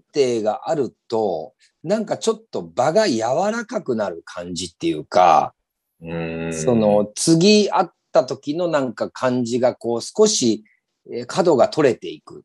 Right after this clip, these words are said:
Speaker 1: ということにおいて価値があるなというのは、あの、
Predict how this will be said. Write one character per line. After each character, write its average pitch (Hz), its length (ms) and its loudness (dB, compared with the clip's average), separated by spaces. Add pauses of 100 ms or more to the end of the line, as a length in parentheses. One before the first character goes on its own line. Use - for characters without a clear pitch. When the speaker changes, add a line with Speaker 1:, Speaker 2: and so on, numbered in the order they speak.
(140)
Speaker 1:
と 101 100 -6
い 104 140 -2
う 131 420 0 (460)
こ - 160 -20
と 208 200 -2
に 185 140 -4
お 180 140 -4
い 170 100 -2
て 165 180 -8
価 143 200 -14
値 123 160 -6
が 107 200 0
あ 127 60 2
る 95 240 -6 (140)
な 139 260 -2
と 98 160 -8
い 101 140 -4
う 95 80 -6
の 82 120 -12
は、 107 440 2
あ 87 240 -14
の、 87 100 -20